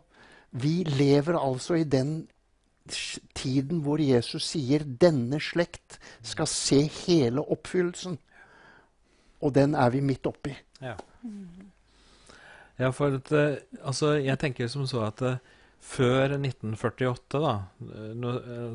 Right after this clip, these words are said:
Speaker 2: da eksisterte jo ikke noe Israel.
Speaker 1: Nei.
Speaker 2: Du hadde en bevegelse, den sionistiske bevegelsen, og du hadde politiske hendelser som pekte fram mot en stat all-, allerede etter,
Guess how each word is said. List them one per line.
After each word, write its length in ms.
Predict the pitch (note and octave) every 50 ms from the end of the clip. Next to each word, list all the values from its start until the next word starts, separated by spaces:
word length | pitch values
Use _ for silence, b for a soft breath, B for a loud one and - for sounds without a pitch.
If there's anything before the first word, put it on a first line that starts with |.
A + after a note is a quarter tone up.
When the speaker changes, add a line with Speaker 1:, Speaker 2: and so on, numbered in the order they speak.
| A2 A2 A2
Speaker 2:
da 60 | B2+
eksisterte 580 | B2 A#2+ A#2 - C3+ - - G#2+ F2+ - - G#2+
jo 80 | G#2+
ikke 140 | G#2 - G#2+
noe 160 | G#2 G#2+ G#2+ F#2+
Israel. 480 | F2+ F2 - - G2+ F#2 F#2 F#2+ F#2+ F#2 - - B B B C3+
Speaker 1:
Nei. 140 | B2+ A#2+ A#2 B B B B B B _ -
Speaker 2:
Du 140 | A2+ A#2 A#2+
hadde 240 | C3 B2 G#2 G#2
en 100 | G#2+ G#2+
bevegelse, 640 | A2 B2 B2 A2+ G2 F#2 F2+ F#2+ G2+ G#2 - - C3
den 140 | A#2+ A#2+ A#2
sionistiske 480 | A#2 - A2+ G#2+ G2 F#2+ - G2+ G2 - - A2
bevegelsen, 640 | G#2+ G2 F#2 F2 F2 G2 A2 - - C3 C3+ C3
og 220 | C3 - G#2 A2 G#2
du 80 | A2+ A#2
hadde 640 | A#2+ B2 G#2 F#2 F2+ F2+ G2 G#2+ A2 A#2+ B2 B2 b b b b b b b b _
politiske 1120 | - - A2+ G#2 G2 - _ G#2 G2 G2+ - - - - A#2 A2+ A2 A2 G#2+ A2 A2+ A2 - - -
hendelser 640 | A2 B2+ A#2+ G#2 F2 E2+ F2+ F#2 - - C3 C3+ C3
som 220 | - A#2 G#2+ A2 G#2+
pekte 460 | - - B2+ G#2+ F#2+ - _ - A#2+
fram 220 | B2 - A2 F#2+ F#2
mot 220 | F#2 F#2 F#2+ - -
en 120 | G2 G#2+
stat 460 | A2+ - - F#2+ F2 F2 G2 - - -
all-, 220 | F#2 F2+ F#2+ G2 - G#2
allerede 400 | G2+ G2+ G#2+ G#2 F#2+ E2+ F#2 G2 G2+
etter, 300 | - - - F2 F2+ F2+